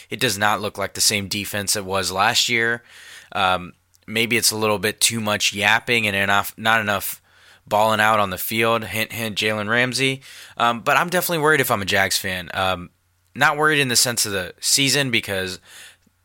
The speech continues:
the A F C South is wide open.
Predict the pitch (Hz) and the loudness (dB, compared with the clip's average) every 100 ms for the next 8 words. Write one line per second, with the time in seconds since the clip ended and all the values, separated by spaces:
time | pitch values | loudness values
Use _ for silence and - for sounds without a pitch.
0 | _ _ _ 90 98 120 123 - 117 107 | _ _ _ -4 2 2 4 2 0 -2
1 | 101 120 110 113 104 87 101 104 98 98 | 0 2 2 2 -6 -4 0 2 2 -2
2 | 104 101 98 | -2 -6 -6